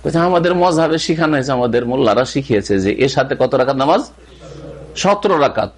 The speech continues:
সারাদিন ক্লান্ত হয়ে আসি, ও সতেরো পড়তে পারবো না, সেজন্য ফরজটাও পড়তাম না।" কিন্তু সৌদি আরবে এসে আল্লাহ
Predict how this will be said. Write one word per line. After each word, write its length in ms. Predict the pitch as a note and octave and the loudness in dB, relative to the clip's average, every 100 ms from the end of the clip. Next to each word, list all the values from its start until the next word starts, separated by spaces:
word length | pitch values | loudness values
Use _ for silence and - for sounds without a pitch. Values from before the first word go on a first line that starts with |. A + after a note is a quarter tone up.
| - | -6
সারাদিন 520 | - A3+ G3+ E3+ F#3+ | 0 2 2 0 0
ক্লান্ত 400 | G#3 G3+ F#3 E3 | 2 2 2 2
হয়ে 100 | E3+ | 2
আসি, 420 | A#2+ A#2+ A#3+ E4+ | 2 0 -2 -2
ও 80 | C4 | -4
সতেরো 420 | - A#3+ A#3 F#3+ | -2 -2 2 0
পড়তে 300 | D3 D3+ F3 | 0 0 -2
পারবো 340 | F3 D#3+ C3+ | 2 2 2
না, 100 | D#3+ | 0
সেজন্য 320 | F3+ F#3 G3 D#3+ | 0 0 -2 0
ফরজটাও 460 | E3 D3+ A#2 A#2+ | 2 2 2 0
পড়তাম 360 | C#3+ A2+ - F2 | 0 -2 -4 -6
না।" 220 | G2+ G2+ - - - - - - - - - | -4 -6 -10 -20 -20 -20 -20 -20 -20 -20 -6
কিন্তু 160 | E3+ F#3+ | 0 0
সৌদি 420 | - G3 G#3+ A3 | 4 4 4 4
আরবে 280 | G#3+ G#3+ F#3+ | 4 4 0
এসে 200 | F#3+ A#3+ | 0 2
আল্লাহ 360 | - C#3+ D#3 | 2 2 2